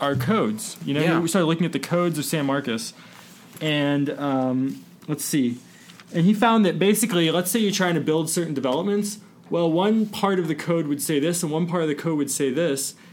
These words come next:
Speaker 1: and actually it'd be very difficult to build some of the developments that, uh, he wanted to build. He wanted to build sort of, like,
Speaker 2: Mm.
Speaker 1: more middle-sized or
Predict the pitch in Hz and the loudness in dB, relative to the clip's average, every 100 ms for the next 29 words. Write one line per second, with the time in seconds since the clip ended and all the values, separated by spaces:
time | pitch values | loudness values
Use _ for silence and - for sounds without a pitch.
0 | - 151 185 208 220 170 156 143 226 185 | -10 -2 0 0 0 0 0 0 0 0
1 | 180 208 - 151 - 123 165 180 - 156 | 0 -2 -2 -4 -6 -2 0 0 -2 -4
2 | 143 127 135 160 165 131 131 - - 131 | -2 -2 -2 -2 -2 -4 -6 -8 -4 -4
3 | 127 - 135 127 156 147 131 143 120 139 | -4 -8 -8 -4 -2 0 0 0 0 -2
4 | 135 131 127 120 139 117 107 104 131 127 | -2 -2 -2 0 0 0 0 0 -2 0
5 | 131 135 139 135 135 135 135 123 131 131 | 0 2 2 2 0 -2 -2 0 0 0
6 | 135 139 135 123 113 | 0 0 0 -4 -4